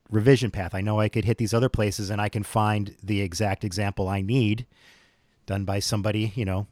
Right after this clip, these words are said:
a person of color. So it makes a lot easier. So anyway, thank you for doing the double duty of,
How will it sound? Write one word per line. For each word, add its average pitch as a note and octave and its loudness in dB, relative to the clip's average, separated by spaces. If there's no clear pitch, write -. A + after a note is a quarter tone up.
a A2 -16
person G2+ -6
of G2 -8
color. C3+ 4
So A2 0
it G2+ 2
makes G#2+ 0
a G#2+ -2
lot G2+ 2
easier. G#2 0
So - 6
anyway, C3 6
thank D#3 4
you D3+ 6
for B2 4
doing C#3 8
the B2 4
double A#2+ 6
duty G#2+ 6
of, G2 -2